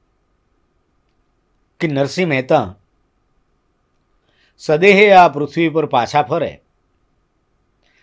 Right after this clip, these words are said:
અને એમની પાસે Android મોબાઈલ ઉપલબ્ધ થાય અને YouTube પર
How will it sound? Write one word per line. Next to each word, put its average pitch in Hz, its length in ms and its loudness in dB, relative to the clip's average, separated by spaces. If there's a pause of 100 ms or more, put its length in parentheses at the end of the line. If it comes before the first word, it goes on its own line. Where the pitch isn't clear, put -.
(200)
અને 135 220 -4
એમની 131 240 -4
પાસે 156 460 -2
Android 151 320 0
મોબાઈલ 143 440 0
ઉપલબ્ધ 135 480 -8
થાય 139 460 -2 (1000)
અને 123 180 -8
YouTube 170 400 -4
પર 101 480 -4